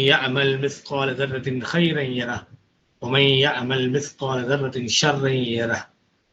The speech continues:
So whoever sees an atom of, an atom of weight, uh, quantity, khairan,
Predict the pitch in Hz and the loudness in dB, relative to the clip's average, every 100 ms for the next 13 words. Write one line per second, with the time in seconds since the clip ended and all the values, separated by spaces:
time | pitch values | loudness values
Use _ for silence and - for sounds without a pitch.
0 | _ _ _ 143 123 156 156 147 - 160 | _ _ _ -2 4 6 10 10 8 8
1 | 165 180 180 - - - _ _ _ _ | 10 10 8 2 -4 -12 _ _ _ _
2 | _ _ _ _ _ _ 120 123 127 135 | _ _ _ _ _ _ -8 -2 0 0
3 | 135 127 - - - _ _ _ _ _ | 0 -2 -6 -20 -20 _ _ _ _ _
4 | _ _ _ _ _ _ _ _ _ _ | _ _ _ _ _ _ _ _ _ _
5 | _ _ _ _ - 127 131 123 131 139 | _ _ _ _ -8 -4 -4 -4 0 0
6 | 127 - 135 156 170 180 - _ _ _ | 0 4 8 8 8 2 -12 _ _ _
7 | _ _ _ _ _ _ _ _ 98 - | _ _ _ _ _ _ _ _ -20 -20
8 | _ 123 123 117 - 143 139 147 151 - | _ -8 -6 -2 2 4 4 4 4 8
9 | 147 156 131 95 | 8 8 6 0